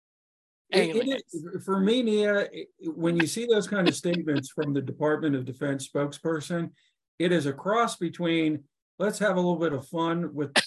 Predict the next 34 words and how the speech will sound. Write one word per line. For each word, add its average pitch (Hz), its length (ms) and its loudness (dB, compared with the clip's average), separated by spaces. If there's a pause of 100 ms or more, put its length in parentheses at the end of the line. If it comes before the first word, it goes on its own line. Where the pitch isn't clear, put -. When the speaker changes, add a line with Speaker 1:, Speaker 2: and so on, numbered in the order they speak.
(160)
Speaker 1:
with, 151 260 -2
with 160 240 2
the 156 60 -4
reporters," 180 680 0 (300)
slash 160 1000 -2 (1000)
C 220 360 0
Y 180 540 6
A. 135 360 -2 (120)
Speaker 2:
Exactly. 240 580 6 (120)
Speaker 1:
<laughs> 170 100 4
Speaker 2:
I 240 120 8
want 277 300 4
to 262 80 2
be 240 260 2
able 247 380 4
to 220 140 -4
cover 190 260 2
myself 185 460 0
in 185 120 -4
case 190 300 -4
it - 80 -2
actually 185 500 2
Speaker 1:
<laughs> - 60 -18
Speaker 2:
was 330 520 6
Speaker 1:
Yes, 262 200 10
Speaker 2:
an 175 80 6 (100)
alien. 156 260 -2
Speaker 1:
an 185 140 0
alien, 170 520 -2
right. 175 320 -4
Speaker 2:
Yeah. - 80 -2 (720)
Speaker 1:
All 208 60 8
Speaker 2:
But - 20 10
Speaker 1:
right. 180 260 8